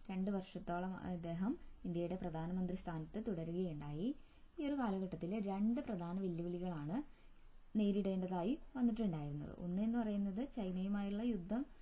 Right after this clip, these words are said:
ഉണ്ടാക്കിയ സാമ്പത്തിക പ്രതിസന്ധിയിൽ നിന്ന് രക്ഷപ്പെടുന്നതേ ഉണ്ടായിരുന്നുള്ളൂ. ആ ഒരു സമയത്ത് കാലവർഷം ചതിക്കുകയുണ്ടായി. ഇന്ത്യയിൽ കടുത്ത വരൾച്ചയും ഭക്ഷ്യക്ഷാമവും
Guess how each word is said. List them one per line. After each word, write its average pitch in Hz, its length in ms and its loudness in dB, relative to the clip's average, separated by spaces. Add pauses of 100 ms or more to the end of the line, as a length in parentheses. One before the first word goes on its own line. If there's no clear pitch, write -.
ഉണ്ടാക്കിയ 214 420 -2
സാമ്പത്തിക 208 460 0
പ്രതിസന്ധിയിൽ 196 600 0
നിന്ന് 254 180 2
രക്ഷപ്പെടുന്നതേ 208 760 0
ഉണ്ടായിരുന്നുള്ളൂ. 190 680 0 (540)
ആ 220 80 0
ഒരു 214 140 2
സമയത്ത് 196 540 0
കാലവർഷം 180 600 -2
ചതിക്കുകയുണ്ടായി. 175 840 0 (560)
ഇന്ത്യയിൽ 185 520 4
കടുത്ത 170 340 -2
വരൾച്ചയും 175 680 0
ഭക്ഷ്യക്ഷാമവും 185 800 -2